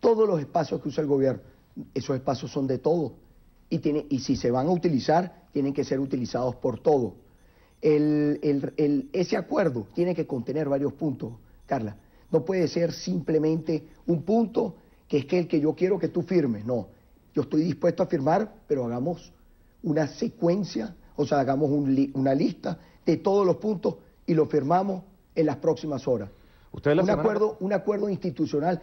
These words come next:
Speaker 1: como lo hicieron en México, por ejemplo, que acaba de celebrar la elección. Los cuatro candidatos se comprometieron. Lamentablemente, por ahí hay,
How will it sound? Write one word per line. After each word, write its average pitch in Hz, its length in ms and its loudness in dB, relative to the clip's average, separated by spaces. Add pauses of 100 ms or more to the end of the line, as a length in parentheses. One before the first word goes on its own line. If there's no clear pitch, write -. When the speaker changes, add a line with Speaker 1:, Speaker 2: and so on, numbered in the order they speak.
(140)
Speaker 1:
como 156 160 0
lo 151 60 2
hicieron 180 240 0
en 160 60 0
México, 139 340 0
por 123 100 -6
ejemplo, 127 240 -2
que 131 60 -4
acaba 160 240 0
de 160 60 0
celebrar 131 320 0
la - 20 2
elección. 139 360 -4 (300)
Los 143 220 2
cuatro 202 480 2
candidatos 175 800 0 (320)
se 147 200 -2
comprometieron. 143 800 0 (280)
Lamentablemente, 156 800 2
por 139 160 -2
ahí 131 200 2
hay, 151 300 2